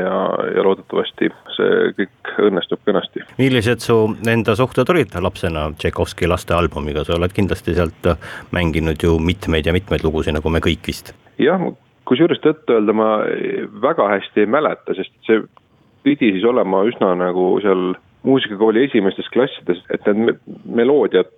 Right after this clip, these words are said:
Speaker 1: äh, on tuttavad küll, aga nüüd nii-, nii-öelda neid uuesti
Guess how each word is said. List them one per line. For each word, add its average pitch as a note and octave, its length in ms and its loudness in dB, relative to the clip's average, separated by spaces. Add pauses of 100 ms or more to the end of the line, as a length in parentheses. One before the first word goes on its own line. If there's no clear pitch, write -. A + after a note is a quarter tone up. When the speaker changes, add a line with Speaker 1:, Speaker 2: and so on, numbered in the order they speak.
Speaker 1:
äh, F#2+ 300 4
on G2+ 240 0
tuttavad A#2 480 0
küll, G2 320 0
aga E2+ 260 0 (320)
nüüd F#2 380 -2
nii-, F#2+ 300 0
nii-öelda F2+ 320 -2
neid G2 100 0
uuesti F#2 380 0